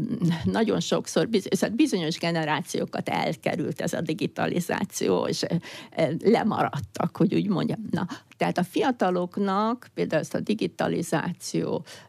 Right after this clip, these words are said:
ö, a A I, ugye, az a mesterséges intelligenciának a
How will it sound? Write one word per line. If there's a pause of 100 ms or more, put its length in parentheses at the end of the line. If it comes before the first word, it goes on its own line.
(100)
ö, (480)
a
A (680)
I,
ugye,
az
a
mesterséges
intelligenciának
a